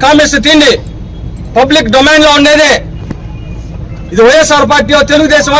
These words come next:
జనసేన కాదు. ఆ కామెంట్స్ పెట్టిన వ్యక్తులు ఎవరు?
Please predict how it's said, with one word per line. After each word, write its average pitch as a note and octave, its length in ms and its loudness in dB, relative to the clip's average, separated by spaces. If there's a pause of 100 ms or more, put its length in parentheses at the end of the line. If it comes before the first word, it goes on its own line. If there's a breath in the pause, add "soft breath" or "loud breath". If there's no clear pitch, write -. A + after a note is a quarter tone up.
(140)
జనసేన D4 300 2 (140)
కాదు. D4+ 220 4 (2750)
ఆ - 20 -6 (140)
కామెంట్స్ D4+ 400 2
పెట్టిన D4 300 0
వ్యక్తులు D4 340 2
ఎవరు? D#4 240 4